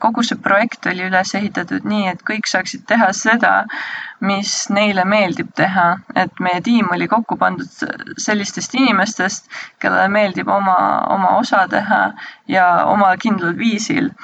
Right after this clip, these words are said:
Ja me üritasime nagu kõigile vastu tulla, et kõik võivad o-, ennast ise planeerida, millal nad teevad. Et, äh, muidugi meil olid, äh, oli selline tore tööriist, äh, jällegi internetis nagu Hack and Plan.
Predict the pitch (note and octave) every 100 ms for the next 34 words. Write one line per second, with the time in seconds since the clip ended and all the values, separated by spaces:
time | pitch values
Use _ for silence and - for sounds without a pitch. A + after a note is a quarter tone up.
0 | - - - - F#3 F#3 F#3 F#3 G#3 G#3
1 | - E3 F#3+ F3 F#3+ E3+ F3 D#3+ - G3+
2 | F#3+ F3+ A3 - F3 F#3 E3+ F#3 G#2 -
3 | - F#3+ F#3 F3+ F3+ F3 F#3 - - -
4 | - - - - G3 F#3 F#3 - A3+ G#3+
5 | E3+ - F#3 F3+ F#3+ F#3+ F#3 F#3+ F#3 F3+
6 | F3 F3 F#3+ F3+ E3+ - - - - -
7 | - F#3+ F#3 - G3 G3 A#3 A#3+ G3 F#3+
8 | F#3+ F#3 F3+ - G3 F#3+ F#3 F3+ - F#3
9 | F3 F3 F3+ - - _ - F#3+ F#3 -
10 | F#3+ F3+ F3+ F3+ F3 F#3+ F#3 F3+ F3+ G#3
11 | C4 A#3+ G3 G3 G3+ - - F#3 F#3+ G3
12 | F3 F3 F3+ F3 - F#3+ F3+ F3+ F3 -
13 | - F#3 F3+ F3+ F3+ F#3+ B3+ C4 - G3
14 | F#3+ - A3 A#3 A3 G#3+